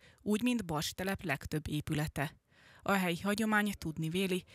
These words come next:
hogy az ingoványos talaj miatt facölöpökre alapozták. Az államosításokig a család örököse lakta, majd az állami tulajdonban vétel után a járásbíróság és a földhivatal költözött ide.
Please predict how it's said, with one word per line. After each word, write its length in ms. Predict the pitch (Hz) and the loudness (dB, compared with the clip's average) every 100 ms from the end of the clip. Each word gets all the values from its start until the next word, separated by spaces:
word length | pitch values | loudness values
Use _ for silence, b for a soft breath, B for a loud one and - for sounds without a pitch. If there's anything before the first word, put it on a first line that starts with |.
| B - | B -6
hogy 160 | 247 | 0
az 140 | 247 - | 0 -2
ingoványos 640 | 165 160 160 151 151 - | -6 -4 -2 -2 -2 -2
talaj 280 | 202 196 196 | 0 2 2
miatt 300 | 196 196 - - | 2 0 -2 -6
facölöpökre 760 | 143 - 147 - 147 165 131 | -6 -6 -6 -4 -4 -2 0
alapozták. 800 | 135 147 - 156 - 139 - - B B B B | 2 0 -2 -4 -2 -2 -4 -8 B B B B
Az 200 | - 214 | -2 0
államosításokig 1080 | 180 180 180 196 214 - 208 196 196 202 196 | 0 0 2 0 -2 -2 -2 0 -2 0 0
a 100 | 196 | 0
család 340 | - 180 190 - | 0 0 0 0
örököse 480 | 147 143 160 - 160 | -2 -2 -2 -2 0
lakta, 420 | 175 - 175 175 B B - | 0 0 -2 -2 B B 0
majd 220 | 233 240 | 2 2
az 140 | 233 | 0
állami 360 | 170 170 180 190 | 0 0 0 0
tulajdonban 640 | 185 156 143 160 156 151 156 | -2 -2 -2 -2 -2 -2 -2
vétel 320 | 165 - 165 | -2 -2 -2
után 400 | 185 - 196 190 B - | -2 2 2 0 B -6
a 140 | 156 | -4
járásbíróság 920 | 151 151 190 - 226 214 208 208 196 | -2 0 0 0 2 2 2 0 0
és 160 | 190 - | 0 0
a 100 | 190 | 0
földhivatal 760 | - 160 151 - 143 151 - 156 | 0 -2 -2 0 -2 0 -2 -4
költözött 600 | 165 151 147 147 156 - | -2 -2 -2 -2 -4 -4
ide. 320 | 165 147 | -4 -4